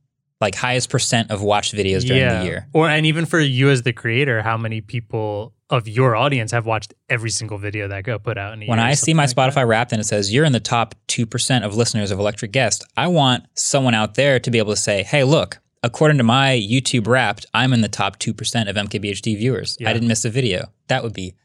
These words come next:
Speaker 1: sick.
Speaker 2: That would be
Speaker 1: YouTube,
Speaker 2: really cool.
Speaker 1: rebrand, rewind.
Speaker 2: What would you name it? Oh.
Speaker 1: There it is.
Speaker 2: Ooh.
Speaker 1: Take back the rewind name. This is your chance. Build this feature, okay?
Speaker 2: YouTube Rewind
Speaker 1: YouTube
Speaker 2: as,
Speaker 1: Rewind.
Speaker 2: like, a shared
Speaker 1: 'Cause you can't,
Speaker 2: story kind of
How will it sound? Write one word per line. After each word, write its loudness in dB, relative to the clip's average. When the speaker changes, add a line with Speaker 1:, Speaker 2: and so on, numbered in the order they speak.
Speaker 1:
sick. 0
Speaker 2:
That -6
would -4
be 4
Speaker 1:
YouTube, 0
Speaker 2:
really 4
cool. -8
Speaker 1:
rebrand, 2
rewind. -2
Speaker 2:
What 4
would 4
you 4
name 2
it? -10
Oh. 2
Speaker 1:
There 2
it 4
is. 2
Speaker 2:
Ooh. 0
Speaker 1:
Take 0
back 2
the 2
rewind 4
name. 0
This 2
is 0
your 2
chance. -2
Build 2
this 0
feature, -6
okay? 0
Speaker 2:
YouTube -6
Rewind 0
Speaker 1:
YouTube 2
Speaker 2:
as, -4
Speaker 1:
Rewind. 2
Speaker 2:
like, -10
a -6
shared -6
Speaker 1:
'Cause 0
you 0
can't, 2
Speaker 2:
story -2
kind -12
of -14